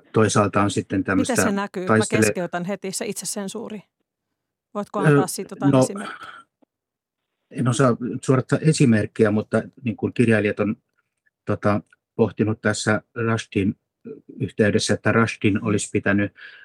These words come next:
Speaker 1: olla varovaisempi ja ymmärtää,
Speaker 2: Mm.
Speaker 1: mitä tästä seuraa, ja, ja että, tota, on tullut kommentteja, että itse on joku kirjailija, kun jättänyt jotakin, ö, sanomatta tai pyöristellyt sanoja tai vastaavaa.
Speaker 2: Mm.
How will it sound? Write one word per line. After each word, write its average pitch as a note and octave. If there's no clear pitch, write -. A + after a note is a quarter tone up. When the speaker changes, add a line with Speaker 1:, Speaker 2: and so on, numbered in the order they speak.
Speaker 1:
olla G2+
varovaisempi G2
ja F#2+
ymmärtää, F#2
Speaker 2:
Mm. F#2
Speaker 1:
mitä F#2
tästä -
seuraa, G2
ja, F#2+
ja F2+
että, F#2
tota, F#2+
on F#2+
tullut G2
kommentteja, F#2
että F2+
itse -
on F#2
joku -
kirjailija, F#2
kun -
jättänyt A#2+
jotakin, G2+
ö, F#2
sanomatta F#2+
tai F#2
pyöristellyt -
sanoja F#2
tai F#2+
vastaavaa. G2
Speaker 2:
Mm. -